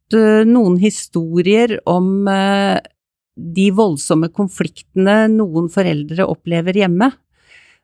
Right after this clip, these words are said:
Og en mistanke, sier P P-tjenesten, om at det her er i ferd med å skade relasjonen mellom foreldre og barn.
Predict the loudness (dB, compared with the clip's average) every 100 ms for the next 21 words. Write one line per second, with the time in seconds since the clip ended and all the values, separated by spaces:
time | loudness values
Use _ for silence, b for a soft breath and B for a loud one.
0 | _ -2 2 2 2 2 0 -2 -8 -10
1 | -16 _ _ _ _ _ _ _ _ _
2 | _ _ 0 2 2 0 -4 -6 0 0
3 | 0 0 0 0 0 0 2 -2 0 0
4 | 0 0 -2 -2 0 -2 0 0 0 2
5 | 0 0 -2 -2 -2 -2 -6 -4 -2 0
6 | -2 -4 -2 0 -2 -4 -4 -2 0 -2
7 | -2 0 0 0 -2 -6 -4 -2 0 -2
8 | -4 0 0 2 2 2 0